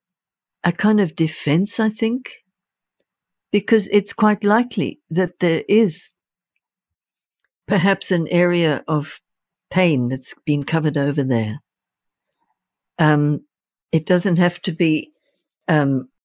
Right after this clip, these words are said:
a specific actual wound, like, you know, in my case, a broken bone, or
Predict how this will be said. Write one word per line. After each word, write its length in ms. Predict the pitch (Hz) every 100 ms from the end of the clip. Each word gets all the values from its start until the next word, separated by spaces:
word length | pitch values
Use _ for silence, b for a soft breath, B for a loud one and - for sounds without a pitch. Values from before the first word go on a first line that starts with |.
| _ _ _ _ _ _ _ _ _ _ _ _ _ _ _ -
a 60 |
specific 720 | 156 - - - 180 - - -
actual 460 | 175 - - 151 139
wound, 500 | 170 156 131 135 165
like, 260 | 143 139
you 60 | 151
know, 120 | 143
in 140 | 139
my 160 | 147 143
case, 260 | 147 135 123
a 140 | 123
broken 500 | 131 143 143 139 127
bone, 480 | 131 160 123 120 147 - _ _ _ _ _ _ _ _ _ -
or 400 | 165 151 147